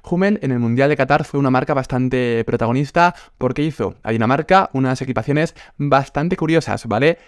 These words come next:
Hummel se puso en teoría en contra de los... Eh, de los actos de Qatar en el Mundial, porque Qatar para el Mundial hizo cosas súper feas, ¿vale? O sea, eh, murió mucha gente haciendo el Mundial,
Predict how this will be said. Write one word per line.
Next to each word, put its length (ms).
Hummel 360
se 160
puso 400
en 240
teoría 400
en 240
contra 480
de 180
los... 540
Eh, 640
de 260
los 360
actos 580
de 160
Qatar 320
en 80
el 80
Mundial, 400
porque 300
Qatar 500
para 160
el 60
Mundial 460
hizo 240
cosas 240
súper 240
feas, 320
¿vale? 200
O 60
sea, 340
eh, 500
murió 260
mucha 260
gente 200
haciendo 240
el 80
Mundial, 600